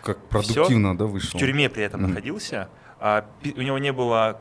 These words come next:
Speaker 2: а,
Speaker 1: Не,
Speaker 2: чернил.
Speaker 1: мне нравится эта история,
Speaker 2: Он
Speaker 1: да.
Speaker 2: брал, э, взял от рыбы кость
Speaker 1: От
Speaker 2: и
Speaker 1: рыбы.
Speaker 2: свою кровь, и, короче, писал.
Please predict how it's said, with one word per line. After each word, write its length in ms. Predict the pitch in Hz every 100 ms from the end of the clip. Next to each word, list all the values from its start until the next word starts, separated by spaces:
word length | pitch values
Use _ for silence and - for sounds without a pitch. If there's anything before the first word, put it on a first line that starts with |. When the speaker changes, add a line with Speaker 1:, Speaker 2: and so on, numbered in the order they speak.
| -
Speaker 2:
а, 340 | 110 104 104
Speaker 1:
Не, 60 | 101
Speaker 2:
чернил. 240 | - 175
Speaker 1:
мне 140 | 127 123
нравится 300 | 156 139 -
эта 120 | -
история, 240 | - 120
Speaker 2:
Он 140 | 127 120
Speaker 1:
да. 60 | -
Speaker 2:
брал, 460 | 123 127 123 117 -
э, 140 | - 107
взял 380 | 107 117 113 -
от 160 | 120
рыбы 260 | - 160 110 - - -
кость 400 | 156 190 - - -
Speaker 1:
От 80 | 110
Speaker 2:
и 80 | 110
Speaker 1:
рыбы. 260 | 110 101 101
Speaker 2:
свою 280 | - 120 113
кровь, 300 | 143 151 -
и, 20 |
короче, 340 | - 101 -
писал. 320 | - - 95